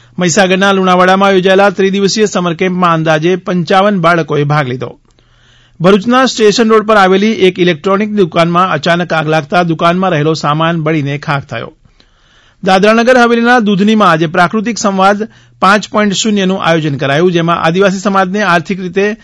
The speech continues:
કેવી રીતે આગળ લાવી શકાય તે માટે માર્ગદર્શન અપાયું.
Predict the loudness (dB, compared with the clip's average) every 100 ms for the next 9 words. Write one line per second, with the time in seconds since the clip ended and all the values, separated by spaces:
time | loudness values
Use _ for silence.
0 | _ _ -2 0 2 0 2 0 2 2
1 | 2 2 0 0 -2 -2 -4 -4 -6 -4
2 | -2 -2 -4 -6 -6 -4 -4 -6